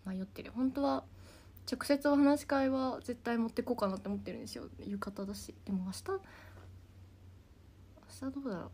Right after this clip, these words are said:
変哲ないかな。何も。迷ってる。ぜひ撮ってほしい。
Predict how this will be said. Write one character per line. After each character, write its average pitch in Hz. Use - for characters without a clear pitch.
変 240
哲 262
な 247
い 240
か -
な。 -
何 202
も。 190
迷 208
っ 220
て -
る。 -
ぜ 233
ひ 233
撮 202
っ 196
て 190
ほ 190
し -
い。 -